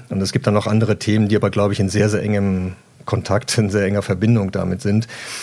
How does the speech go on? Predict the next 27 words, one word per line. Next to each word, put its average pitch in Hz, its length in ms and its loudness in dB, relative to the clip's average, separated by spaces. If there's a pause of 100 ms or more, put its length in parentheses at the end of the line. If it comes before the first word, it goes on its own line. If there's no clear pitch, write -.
(200)
Äh, 101 200 0
das 98 180 -2
sind 98 160 0
nämlich 98 320 -2
Bildung 101 320 0
und 95 140 -2
Schule, 98 300 -2
Ausbildung 101 560 2
und 101 180 0
die 98 120 0
Wirtschaft. 101 460 -2
Weil 98 80 0
natürlich 104 500 0 (100)
ein 101 240 2
Kernproblem, 101 760 0 (120)
äh, 98 360 0
ist, 117 340 0 (520)
äh, 95 460 2
wie 104 160 -2
kommen 101 240 2
unsere 95 280 0
Kinder, 98 680 0
äh, 92 60 -2
jetzt - 240 -4
durch 98 120 -2
diese 98 260 -4
Zeit? 101 480 -2